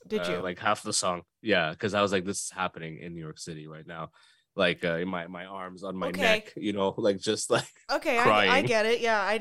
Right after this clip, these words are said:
Speaker 1: I actually, I hadn't made that connection, but yeah, you're right. New York State of Mind in
Speaker 2: Yeah.
Speaker 1: New York.
Speaker 2: New York State of Mind in New York. The big thing that night was October ninth is John Lennon's birthday.
Speaker 1: Right.
Speaker 2: Uh, which I hadn't taken into consideration at all. Uh, and he did a cover of, uh, Lucy in the Sky with Diamonds.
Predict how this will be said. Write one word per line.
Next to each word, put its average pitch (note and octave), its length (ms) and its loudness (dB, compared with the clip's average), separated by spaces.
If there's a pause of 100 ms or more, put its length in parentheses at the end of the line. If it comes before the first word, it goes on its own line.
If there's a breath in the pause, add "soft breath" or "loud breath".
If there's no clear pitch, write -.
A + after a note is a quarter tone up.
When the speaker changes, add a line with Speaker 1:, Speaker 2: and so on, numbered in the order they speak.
Speaker 1:
I G#3 120 2
actually, A#3+ 320 0
I G#3+ 40 2
hadn't A3 220 -4
made G#3+ 100 -4
that G#3 140 0
connection, G#3+ 360 -6
but G3+ 140 -2
yeah, A3 120 -4
you're F#3+ 140 -6
right. F#3 300 -6 (720)
New G3 120 -14
York G3 120 -8
State - 200 -6
of - 40 -4
Mind F3+ 180 -2
in E3 40 -2
Speaker 2:
Yeah. F3+ 60 -2
Speaker 1:
New G3+ 120 -4
York. A#3 140 -6 (1160)
Speaker 2:
New - 120 -8
York - 100 -6
State D2 200 -12
of D2+ 80 -10
Mind - 160 -14
in - 100 -20
New - 120 -20
York. - 180 -20 (520)
The B2+ 80 2
big D3+ 240 2
thing A#2+ 400 0
that G2+ 200 4
night G2 280 2
was E2+ 320 -8 (220)
October F2+ 320 -4
ninth F#2 180 -2
is D#2+ 100 -14
John E2 200 -8
Lennon's D#2+ 220 -10
birthday. D#2 400 -14 (380)
Speaker 1:
Right. - 160 -20 (380)
Speaker 2:
Uh, D2+ 360 -4
which C#2+ 260 -10
I D2 80 -8
hadn't D#2+ 220 -10
taken D2 200 -12
into C#2+ 140 -18
consideration C#2 580 -20
at C#2+ 60 -20
all. C#2+ 180 -18 (800)
Uh, E2+ 400 -4
and F2 220 -8
he E2+ 480 -10
did F2 140 -8
a F2 40 -6
cover F2 320 -6
of, D#2+ 140 -8
uh, E2+ 60 -12
Lucy E2 340 -8
in E2 40 -8
the D#2 40 -10
Sky E2+ 160 -6
with E2 100 -4
Diamonds. F#2+ 440 -4